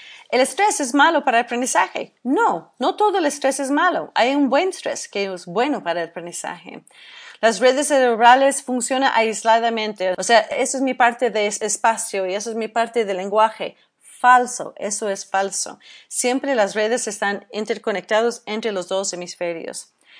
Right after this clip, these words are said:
¿Se puede hacer multitasking? ¿Puedes hacer varias cosas a la vez? Falso. No puedes. O sea, no existe multitasking. Entonces, ojalá que eso le sacude un poquito.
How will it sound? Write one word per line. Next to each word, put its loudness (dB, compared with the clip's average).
¿Se -2
puede 6
hacer 4
multitasking? 0
¿Puedes -4
hacer -2
varias 2
cosas -6
a 2
la 2
vez? -4
Falso. 2
No -2
puedes. -2
O -8
sea, 2
no -4
existe -6
multitasking. -8
Entonces, -8
ojalá 4
que 0
eso 0
le 0
sacude -2
un -6
poquito. -8